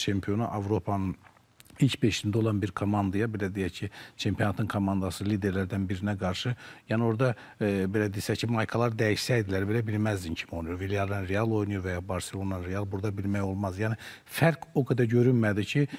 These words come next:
iki baş güclü Villarreal görmədi. Bu sarıdan bu da Qarabağın əziyyətidir ki, komanda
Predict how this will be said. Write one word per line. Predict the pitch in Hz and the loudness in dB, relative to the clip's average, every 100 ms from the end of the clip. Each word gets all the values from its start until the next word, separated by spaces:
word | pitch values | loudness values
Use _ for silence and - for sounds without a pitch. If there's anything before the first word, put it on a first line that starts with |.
| - | -10
iki | - - 120 | 0 2 4
baş | 110 - | 2 0
güclü | - 101 104 113 117 - - | -2 -2 2 2 2 -2 0
Villarreal | 104 98 101 107 | 2 2 2 2
görmədi. | 107 104 90 87 95 123 - - | 4 2 2 -4 -2 -2 -4 -16
Bu | - | -4
sarıdan | 123 110 107 107 | 0 2 2 0
bu | 104 | 0
da | 95 | 0
Qarabağın | 98 101 95 92 87 87 | 0 0 2 0 0 -2
əziyyətidir | 104 90 95 85 95 85 | -2 -2 -2 -2 -4 -4
ki, | 90 | -2
komanda | 104 101 95 98 | 0 0 0 -2